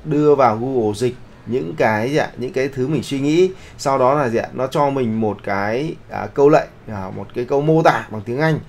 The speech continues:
thì mình sẽ đưa vào Midjourney. À, đây. Thì, à, mình chỉ nói là đơn giản là gì ạ? Ảnh chân dung một người phụ nữ với ánh sáng mặt trời tự nhiên, tươi sáng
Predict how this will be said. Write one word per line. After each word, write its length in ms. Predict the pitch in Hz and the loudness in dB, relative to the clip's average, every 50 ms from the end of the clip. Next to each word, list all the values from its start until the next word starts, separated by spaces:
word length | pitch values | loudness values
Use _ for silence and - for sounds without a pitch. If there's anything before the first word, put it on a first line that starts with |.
| - - - - - | -16 -20 -20 -12 -8
thì 120 | - 117 113 | -6 -4 -2
mình 180 | 117 113 117 | -2 -4 -4
sẽ 220 | 120 139 135 107 - - - | -2 0 -2 -2 -2 -4 -2
đưa 200 | 165 151 151 135 | 2 2 4 4
vào 120 | 120 113 | 2 2
Midjourney. 440 | 131 151 147 - 135 127 139 135 113 - - - - - - | 0 -2 -2 -2 -2 -2 -2 -2 -2 -4 -8 -16 -20 -12 -6
À, 200 | 110 120 131 139 | -2 0 2 4
đây. 180 | 151 170 160 160 - - - - - - - - - - - - - - - - | 6 6 6 4 2 -6 -16 -20 -20 -20 -20 -20 -20 -20 -20 -20 -20 -18 -6 -2
Thì, 200 | 156 170 170 170 | 0 2 6 8
à, 360 | 165 160 160 160 156 156 160 - - - | 8 8 8 8 6 4 2 -4 -8 -6
mình 160 | 147 170 165 | -4 -4 -2
chỉ 100 | 160 151 | 0 0
nói 200 | 131 135 143 160 | 2 4 4 6
là 140 | 180 170 165 | 6 6 4
đơn 160 | 175 170 165 | 4 2 4
giản 180 | 170 143 117 117 | 4 2 2 2
là 100 | 120 120 | 0 2
gì 80 | 135 | 2
ạ? 120 | 131 - - - - - - - - - - - - - - | 2 0 0 -4 -14 -20 -20 -20 -20 -20 -20 -20 -20 -6 0
Ảnh 260 | - 196 185 147 131 | 2 4 4 4 4
chân 220 | 120 220 220 202 185 | 6 6 6 6 6
dung 220 | 226 226 208 202 | 6 6 6 4
một 100 | 170 139 | 2 2
người 180 | 135 139 135 131 | 4 4 4 4
phụ 180 | 131 - 139 143 | 2 -2 -2 2
nữ 360 | 151 165 185 208 233 247 214 | 4 4 6 4 4 2 0
với 200 | 160 147 156 147 | 2 2 4 4
ánh 160 | 143 156 160 | 4 2 0
sáng 460 | 160 - 160 143 135 143 175 214 262 320 - - - - - - | 0 0 2 2 2 2 0 -2 -4 -6 -10 -18 -20 -20 -8 -2
mặt 160 | 139 147 143 - | -2 -2 0 2
trời 300 | - 175 156 151 147 143 | 4 6 6 8 8 6
tự 140 | 139 - 165 | 4 2 -2
nhiên, 380 | 160 170 190 214 233 226 180 113 - - - - - - | 0 4 8 8 10 8 8 4 -2 -10 -16 -12 2 6
tươi 200 | 180 196 196 185 | 8 10 10 8
sáng 400 | 185 175 151 135 139 165 202 | 6 4 2 2 2 2 -2